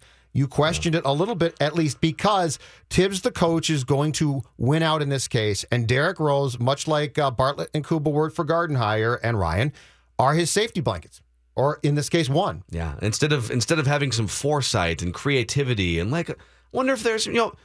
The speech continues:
Speaker 2: maybe Justin Patton, who's, and I get that, like, you need a guard and a big to add some depth, but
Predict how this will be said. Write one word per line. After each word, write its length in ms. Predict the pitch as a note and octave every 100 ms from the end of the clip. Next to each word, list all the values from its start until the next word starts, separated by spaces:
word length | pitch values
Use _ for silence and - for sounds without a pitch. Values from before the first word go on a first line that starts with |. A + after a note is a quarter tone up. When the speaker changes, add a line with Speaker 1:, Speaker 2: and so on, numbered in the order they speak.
| _ D#3
Speaker 2:
maybe 260 | A#3 A#3+
Justin 480 | D#3 C#3 G3 - F3
Patton, 540 | - D#3 D#3+ A2+ F#2+
who's, 460 | F#2 G#2 G2+ F#2 - - _ _ -
and 120 | A#2
I 100 | B2
get 240 | A#2 C#3 A#2
that, 200 | G2+ G#2+
like, 300 | G2+ F2+ -
you 140 | A#2+
need 160 | C3 A2+
a 60 |
guard 340 | F#2+ G#2+ A2+ G#2+
and 240 | F2+ A2
a 40 | G2
big 460 | F2+ E2+ E2+ E2+ - _
to 140 | - G2+
add 160 | F#2+
some 180 | - F2
depth, 360 | E2 D#2+ - -
but 300 | F#2+ A2 G#2+